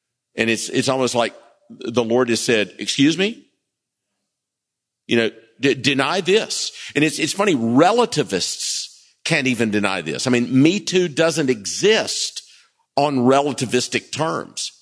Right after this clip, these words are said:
It can only exist on universal absolute terms. And to which, again, we say, "Um, hello, we, we've been over here in the corner saying this." So it's, it's amazing how a relativistic culture is forced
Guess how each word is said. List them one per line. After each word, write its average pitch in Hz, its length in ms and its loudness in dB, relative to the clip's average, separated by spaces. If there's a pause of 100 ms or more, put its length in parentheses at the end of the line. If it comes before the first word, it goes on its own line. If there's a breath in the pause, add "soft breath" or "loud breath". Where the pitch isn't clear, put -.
It 131 120 -2
can 143 140 0 (100)
only 185 560 2
exist 95 760 -2 (220 loud breath)
on 147 160 0
universal 156 600 2
absolute 165 500 0
terms. 76 520 -8 (380 loud breath)
And 135 180 -2
to 160 100 0
which, 165 200 0
again, 165 280 -2
we 160 100 0
say, 139 520 2 (520)
"Um, 143 200 0
hello, 208 680 4
we, 160 160 2
we've 185 280 -4
been 247 120 2
over 208 200 2
here 202 160 2
in 190 80 2
the 185 60 -2
corner 185 320 0
saying 214 440 0
this." 95 280 -2 (260 loud breath)
So 170 160 2
it's, 160 220 0
it's 151 220 0
amazing 156 680 2
how 131 160 -2
a 113 60 0
relativistic 127 760 0
culture 143 420 -4
is 117 280 0
forced - 1000 0